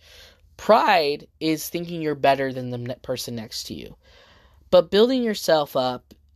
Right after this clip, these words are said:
is not a bad thing. It's not a prideful thing. It's not an arrogant thing. But actually building yourself up in positive talk, it propels you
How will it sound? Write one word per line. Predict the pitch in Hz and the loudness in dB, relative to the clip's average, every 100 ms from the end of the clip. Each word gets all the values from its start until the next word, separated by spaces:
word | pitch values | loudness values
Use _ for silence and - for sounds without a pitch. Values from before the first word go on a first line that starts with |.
| - | -10
is | 160 156 | -8 -6
not | 160 180 170 | -4 -2 -2
a | |
bad | 139 127 120 - | 2 2 2 -4
thing. | 90 80 | -10 -10
It's | 131 - | -10 -4
not | 143 147 | 0 0
a | 165 | 0
prideful | - 135 127 - 120 | -2 0 0 -4 -8
thing. | 131 123 | -6 -6
It's | 117 - | -8 -6
not | 127 | -6
an | 135 | -6
arrogant | - 120 113 - - | -8 -10 -12 -16 -14
thing. | 113 | -12
But | 117 | -8
actually | 143 190 - 233 | -6 -4 -2 -2
building | 196 208 214 | 0 -2 -2
yourself | 180 - 160 156 156 | -6 -2 -2 0 0
up | 147 127 | -2 -4
in | 120 | -8
positive | 120 151 175 156 135 135 | -2 0 0 -2 -8 -8
talk, | 233 226 - - - - - - _ _ _ _ _ _ _ _ _ _ - _ _ _ | -12 -12 -14 -20 -20 -20 -20 -20 _ _ _ _ _ _ _ _ _ _ -20 _ _ _
it | 156 160 | 0 0
propels | - 180 160 - 220 226 240 220 - | 0 -6 -6 -2 4 6 4 0 -6
you | 123 113 104 | -8 -8 -10